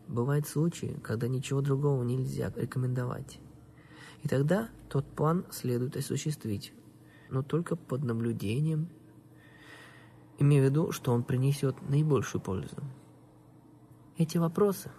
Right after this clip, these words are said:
где, когда и «сколько» должны решаться в зависимости от обстановки и в соответствии со здравым смыслом.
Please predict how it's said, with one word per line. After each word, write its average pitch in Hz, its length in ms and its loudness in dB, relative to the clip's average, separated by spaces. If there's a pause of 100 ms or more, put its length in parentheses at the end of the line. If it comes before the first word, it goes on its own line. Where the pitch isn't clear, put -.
(140)
где, 160 680 0
когда 139 440 2
и 135 100 0
«сколько» 175 580 -4 (120)
должны 127 380 0
решаться 139 460 0
в 147 60 4
зависимости 127 600 0
от 135 120 -4
обстановки 143 720 -2 (120)
и 156 80 2
в 151 40 0
соответствии 127 600 0
со 123 180 0
здравым 113 400 -2
смыслом. - 560 -4